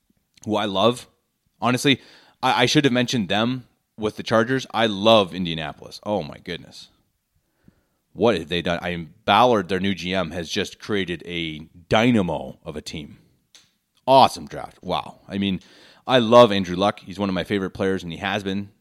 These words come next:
uh, since he, he played for Stanford. Um, I think they're gonna be really good. So, so actually, it's gonna be the Chargers and, and the Colts, at least it should be, in terms of talent.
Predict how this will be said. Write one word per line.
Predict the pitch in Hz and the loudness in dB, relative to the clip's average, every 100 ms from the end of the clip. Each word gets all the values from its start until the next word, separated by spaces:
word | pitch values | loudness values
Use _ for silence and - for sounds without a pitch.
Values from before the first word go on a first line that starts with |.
| _ | _
uh, | 92 | -12
since | 87 92 - | -10 -10 -10
he, | 92 87 82 | -12 -12 -10
he | 90 | -12
played | 92 87 | -8 -10
for | - | -8
Stanford. | - 101 95 101 - _ _ _ _ _ | -8 -6 -4 -6 -8 _ _ _ _ _
Um, | 98 95 92 90 85 - | -4 -2 -2 -4 -8 -4
I | 101 | 0
think | 107 104 | 0 0
they're | 104 98 | -2 -2
gonna | 92 | -4
be | 85 | -10
really | 85 92 104 85 | -12 -6 -4 -4
good. | 78 76 - | -6 -8 -2
So, | 120 117 | 0 0
so | 135 | 0
actually, | 123 143 143 117 98 _ _ _ _ _ _ _ _ _ _ _ _ | 0 0 -2 -4 -4 _ _ _ _ _ _ _ _ _ _ _ _
it's | 127 - | -6 -2
gonna | 160 | 2
be | 151 | 2
the | 117 | 0
Chargers | - 139 131 117 104 | 4 4 4 0 -2
and, | 104 | -4
and | 98 98 | -4 -6
the | |
Colts, | - 123 101 95 | -2 0 0 -2
at | 95 | -8
least | 92 | -8
it | 80 | -8
should | - 95 | -4 -4
be, | 80 | -6
in | 76 | -12
terms | - 95 71 | -10 -10 -12
of | |
talent. | - 90 73 | -12 -10 -10